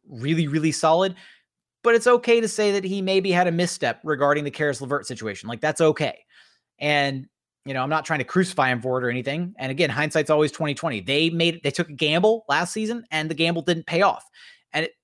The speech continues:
kinda sorta did pay off, because then they were able to be bad enough and not on the hook for more money later on with LeVert. But ultimately, he was able to play himself into a deal where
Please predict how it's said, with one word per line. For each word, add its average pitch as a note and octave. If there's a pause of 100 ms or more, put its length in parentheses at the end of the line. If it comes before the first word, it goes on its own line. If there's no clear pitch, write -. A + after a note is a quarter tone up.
(260)
kinda D#4
sorta D#4
did B3
pay E3+
off, D3+
because D3+
then F3+
they F3+
were E3+
able D#3+
to D3+
be B2+ (140)
bad F3
enough C#3 (320)
and C#3
not F#3
on D3+
the B2+
hook C#3+
for D#3+
more C#3+
money C#3 (120)
later C#3+
on D3+
with B2
LeVert. B2 (400)
But D3 (560)
ultimately, F3
he E3
was F3
able E3+
to D3+
play D#3
himself D3+
into D#3
a C3
deal C#3+ (280)
where C3